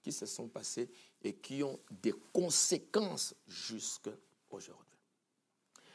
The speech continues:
Et ça fait soixante ans, soixante ans, avec ce qui arrive, avec les signes que nous sommes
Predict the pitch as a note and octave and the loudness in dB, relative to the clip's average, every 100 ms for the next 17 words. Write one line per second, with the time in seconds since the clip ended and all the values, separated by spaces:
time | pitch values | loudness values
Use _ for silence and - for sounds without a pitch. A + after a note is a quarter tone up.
0 | - _ D#3+ G3 - F#3 - G#3 G#3 G3+ | -20 _ 4 6 6 2 4 4 4 2
1 | - - - - A2 G#2 - G#2+ - - | -10 -2 0 2 -2 -4 -6 -8 -8 -16
2 | _ _ _ - F#2+ - G#2 G#2 - - | _ _ _ -12 -10 -10 -12 -12 -14 -14
3 | _ _ _ _ - G2+ A#2 A#2 - G#2 | _ _ _ _ -8 -2 0 0 -2 -2
4 | A2 G#2+ A2+ D3 E3+ D3+ - _ - A2 | -2 -2 0 0 0 -6 -18 _ -4 -4
5 | A#2 A2 - - E3 C3 G#2 G#2 - A#3+ | -2 0 2 0 -2 -4 -6 -2 0 2
6 | B3 | 2